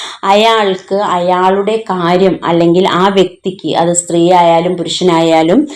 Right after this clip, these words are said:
ആ വ്യക്തിക്ക് ആ വ്യക്തിയുടെ കാര്യം നടന്നു കിട്ടുന്നതിന് വേണ്ടി, ആ, മറ്റുള്ള ബന്ധുക്കളെ ആയാലും സുഹൃത്തുക്കളെ ആയാലും അയാൾ ആരോട് കൂടെ ഇടപഴകി നിൽക്കുന്നോ ആ ഇടപഴകി നിൽക്കുന്ന ആളുകളെ അയാൾ വഹിച്ചു കൊണ്ട് മുന്നോട്ട്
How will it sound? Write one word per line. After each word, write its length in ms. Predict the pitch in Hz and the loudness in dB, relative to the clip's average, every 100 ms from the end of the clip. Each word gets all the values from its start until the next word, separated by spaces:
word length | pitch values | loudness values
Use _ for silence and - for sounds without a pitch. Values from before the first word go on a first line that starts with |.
| - - | -16 -6
ആ 80 | 185 | -2
വ്യക്തിക്ക് 600 | 185 185 - 214 - 180 | 0 0 -2 -6 0 4
ആ 120 | 170 | 4
വ്യക്തിയുടെ 680 | 175 170 - 196 190 202 202 | 2 -2 -6 -6 -2 -2 -2
കാര്യം 500 | 185 170 175 190 208 | -4 0 0 2 0
നടന്നു 420 | 202 170 175 190 208 | 0 0 0 2 0
കിട്ടുന്നതിന് 580 | 208 - 180 165 180 185 | -4 -4 -2 0 0 2
വേണ്ടി, 600 | 170 160 156 156 220 262 - 170 | 2 2 0 0 -2 -4 -8 -6
ആ, 420 | 160 160 160 - - 170 160 | -2 -2 -2 -4 -4 -6 -4
മറ്റുള്ള 640 | 170 165 - 175 165 190 - - - - | -2 -4 -4 -2 0 0 -4 -16 -20 -2
ബന്ധുക്കളെ 540 | 180 180 170 175 175 | 0 0 -2 -4 -4
ആയാലും 480 | 165 165 160 160 190 | -2 -2 -2 -2 -4
സുഹൃത്തുക്കളെ 680 | 202 180 160 151 175 180 180 | -4 -10 -10 -10 -4 0 0
ആയാലും 720 | 170 165 165 165 165 214 220 | 0 0 -2 -2 -4 -6 -4
അയാൾ 380 | 175 190 233 262 | -2 2 2 4
ആരോട് 640 | 214 190 202 220 240 247 262 | 2 0 0 0 2 2 0
കൂടെ 360 | 262 190 185 | 0 0 2
ഇടപഴകി 640 | 196 190 175 170 170 170 180 | 2 2 0 -2 0 0 0
നിൽക്കുന്നോ 640 | 180 156 156 160 165 214 - - - - | 0 -2 -4 -6 -4 -4 -6 -16 -6 0
ആ 200 | 202 240 | 2 4
ഇടപഴകി 800 | 190 175 170 165 165 165 165 190 | 2 0 2 2 2 2 2 0
നിൽക്കുന്ന 600 | 170 160 156 160 165 185 | 0 -2 -6 -6 -6 -6
ആളുകളെ 840 | 170 156 165 185 165 160 165 294 - | -6 -2 0 2 2 0 -2 -4 -6
അയാൾ 460 | 165 160 165 247 269 | -4 -2 0 -2 -6
വഹിച്ചു 500 | 165 160 196 196 - | -8 -6 -6 -6 -8
കൊണ്ട് 340 | 247 202 180 175 | -2 -2 0 0
മുന്നോട്ട് 460 | 175 160 160 151 | 0 0 -2 -4